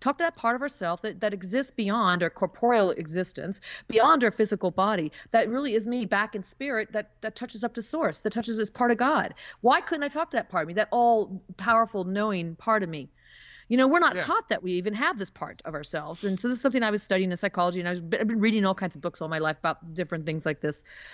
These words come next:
Speaker 1: And they said, "Hey, why not?" They were so open to it. And so we did.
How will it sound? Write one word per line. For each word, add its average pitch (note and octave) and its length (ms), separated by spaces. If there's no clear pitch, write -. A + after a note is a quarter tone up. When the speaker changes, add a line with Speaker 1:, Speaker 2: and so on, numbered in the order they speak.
Speaker 1:
And C4+ 140
they D#4+ 80
said, D4 220
"Hey, G#4+ 220
why D4+ 200
not?" G#4 260
They A#3 140
were B3+ 80
so C4+ 240
open C#4 260
to F3 140
it. D#3 100
And A#3 160
so B3 140
we A#3+ 100
did. G#3 400